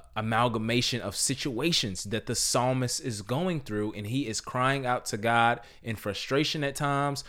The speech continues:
or he is praising God, he's thanking God. As a variety of different psalms, but they're all testifying to the, to the, uh, kingship and the rulership of the God of Israel. So Psalm seventeen comes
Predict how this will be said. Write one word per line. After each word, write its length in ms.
or 100
he 160
is 100
praising 560
God, 260
he's 160
thanking 320
God. 160
As 100
a 60
variety 420
of 80
different 260
psalms, 600
but 120
they're 200
all 260
testifying 760
to 160
the, 100
to 160
the, 300
uh, 280
kingship 640
and 140
the 80
rulership 680
of 160
the 100
God 460
of 220
Israel. 340
So 120
Psalm 320
seventeen 560
comes 460